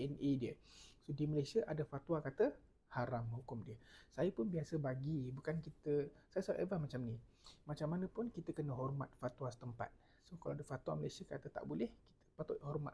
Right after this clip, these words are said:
fatwa setempat. Saya selalu berkata macam ni. Okey, kalau kita boleh, uh, jaga hygiene, basuh tangan betul-betul, anak main di breastfeeding. So, lebih baik untuk kita hormat fatwa setempat. Ha,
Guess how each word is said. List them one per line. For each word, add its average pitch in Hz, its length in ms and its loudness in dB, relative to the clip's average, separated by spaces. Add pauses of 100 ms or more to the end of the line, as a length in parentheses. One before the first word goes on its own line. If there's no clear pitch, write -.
(120)
fatwa - 240 -12
setempat. - 400 -10 (1080)
Saya 180 200 4
selalu 196 240 6
berkata 147 120 -2
macam 127 160 0
ni. 113 60 -8 (220)
Okey, 117 160 -4 (440)
kalau 196 360 2
kita - 280 0
boleh, 143 320 4 (1200)
uh, 135 280 2 (580)
jaga 143 260 4 (120)
hygiene, 127 400 0
basuh 120 240 -2
tangan 131 240 -2
betul-betul, 120 800 -2 (160)
anak 147 240 -2
main 135 160 -2
di 135 100 -2
breastfeeding. 131 720 -6
So, - 160 -6
lebih 147 320 2
baik 143 320 2
untuk 139 80 -16
kita 131 200 -8
hormat 127 360 -4
fatwa - 240 -20
setempat. - 420 -14 (720)
Ha, 107 80 -6